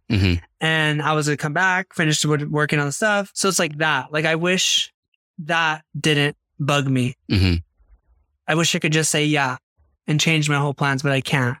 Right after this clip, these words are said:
Speaker 2: Like, it's
Speaker 1: Mm-hmm.
Speaker 2: really hard. It, it fucks, if I do, it fucks with my day.
Speaker 1: Mm-hmm.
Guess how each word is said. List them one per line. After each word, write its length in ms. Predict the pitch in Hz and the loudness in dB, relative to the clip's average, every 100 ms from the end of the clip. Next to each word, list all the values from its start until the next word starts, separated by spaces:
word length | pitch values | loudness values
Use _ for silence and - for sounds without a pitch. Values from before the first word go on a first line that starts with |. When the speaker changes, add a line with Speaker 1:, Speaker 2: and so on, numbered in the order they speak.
| - | -2
Speaker 2:
Like, 120 | 151 | 0
it's 100 | 147 | 0
Speaker 1:
Mm-hmm. 80 | - | 0
Speaker 2:
really 160 | 147 139 | 0 0
hard. 340 | 139 131 127 - | 0 -2 -2 -2
It, 180 | 143 | -2
it 280 | 151 147 147 | -2 -2 -2
fucks, 340 | - 147 - - | -2 -4 -4 -6
if 160 | 156 | -2
I 120 | 151 143 | -2 0
do, 380 | 151 160 170 190 _ - | 0 0 0 -4 _ -6
it 120 | 160 | -4
fucks 300 | 151 147 143 | 0 0 0
with 120 | 156 147 | -2 0
my 160 | 131 | 2
day. 260 | 127 123 120 _ _ - | 2 -2 -4 _ _ 2
Speaker 1:
Mm-hmm. 240 | 95 85 | 4 2